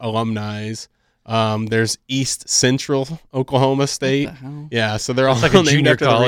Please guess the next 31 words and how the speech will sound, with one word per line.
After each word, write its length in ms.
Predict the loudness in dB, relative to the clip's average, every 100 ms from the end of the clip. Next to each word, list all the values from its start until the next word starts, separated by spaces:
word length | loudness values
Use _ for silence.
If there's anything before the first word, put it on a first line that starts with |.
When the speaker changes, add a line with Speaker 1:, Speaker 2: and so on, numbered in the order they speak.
| 2
Speaker 3:
college. 340 | 0 -4 -6 _
Speaker 1:
No, 140 | -8 -4
East 220 | -2 0
Central, 400 | 0 -2 -2 -2
uh, 160 | -2 -2 -6
it's 160 | -8
D 160 | -4 -2
two. 280 | 0 0 0
There 180 | 0 2
are, 240 | 2 0 -6
Speaker 2:
Now 120 | -4
Speaker 1:
E 20 | 0
C 140 | 2
U 60 | 4
is 120 | 4
Speaker 2:
we're, 60 | 2
Speaker 1:
our 40 |
big 220 | 2 0 2
rival 400 | 2 2 -2 -4
Speaker 2:
we're 80 |
Speaker 1:
for 100 | -4
Southeastern. 520 | -2 0 0 0 0 0
Speaker 2:
combining 240 | -2 -4
directions. 880 | -6 -4 -6 -8 -12 -10 -8 -8 -6
Speaker 1:
Yeah. 220 | -6 -6 -10 -16 -6 -2
Speaker 3:
No, 160 | -2 -2
East 220 | -6 -4
Central, 300 | -4 -2 0
that's 260 | 0 0
in 180 | -2 -2
Ada. 360 | -2 -4 -6 -12